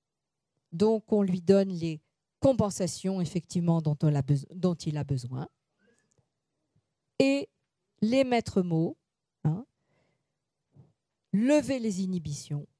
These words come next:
su-, euh, utiliser les entrées facilitatrices,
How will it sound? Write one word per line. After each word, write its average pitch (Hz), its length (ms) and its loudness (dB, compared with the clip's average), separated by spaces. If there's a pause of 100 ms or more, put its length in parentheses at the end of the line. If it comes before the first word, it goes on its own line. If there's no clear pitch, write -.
(1080)
su-, - 340 -6
euh, 185 240 4 (400)
utiliser 254 580 2
les 208 200 -2
entrées 190 260 -4
facilitatrices, - 1080 -8